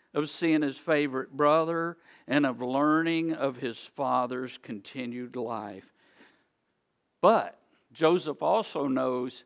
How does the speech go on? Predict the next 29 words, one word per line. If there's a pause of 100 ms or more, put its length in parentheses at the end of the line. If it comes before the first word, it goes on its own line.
he's
got
a
meal
that
he's
got
to
oversee. (680)
And
so (460)
we
see
the
restoration. (1600)
Joseph
spends
the
time
necessary.
Now,
we're
not
told
how
much
time
it
is.